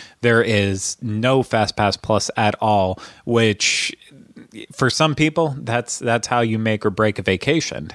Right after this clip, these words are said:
Again, the crowd levels at Walt Disney World will probably be so low that they won't necessarily need it, just like Universal Orlando. But at the same time, Universal Orlando is still offering Express, which I think is,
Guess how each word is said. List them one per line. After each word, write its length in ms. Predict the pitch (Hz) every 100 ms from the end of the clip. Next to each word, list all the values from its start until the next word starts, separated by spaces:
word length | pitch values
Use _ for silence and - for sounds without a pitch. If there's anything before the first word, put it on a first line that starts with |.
| -
Again, 540 | 127 120 180 175 120 123 - - _
the 100 | 120
crowd 300 | - 165 151
levels 360 | 139 127 123 -
at 200 | 143 131
Walt 220 | 120 110
Disney 260 | 117 104 110
World 240 | 107 104
will 120 | 101
probably 540 | 101 - 196 165 151 139
be 220 | 113 117
so 280 | - 135 123
low 300 | 113 110 113
that 180 | 110 -
they 120 | 101
won't 280 | 98 123 -
necessarily 640 | 107 - 113 117 104 104
need 240 | 139 180 117
it, 200 | 107 - - - -
just 340 | 135 123 -
like 380 | 131 127 107 -
Universal 560 | 110 110 104 104 - 107
Orlando. 760 | 110 110 104 120 120 104 95
But 360 | 92 151 165 -
at 140 | 120
the 80 | -
same 340 | - 147 147
time, 380 | 135 143 143 123 -
Universal 640 | 120 127 127 123 120 123
Orlando 640 | 110 107 120 131 110 104 - - -
is 100 | 110
still 360 | - - 113 -
offering 420 | 123 127 - 110
Express, 480 | 98 - - 104 -
which 160 | 107 -
I 160 | 113 107
think 320 | - 104 95
is, 340 | 107 98 95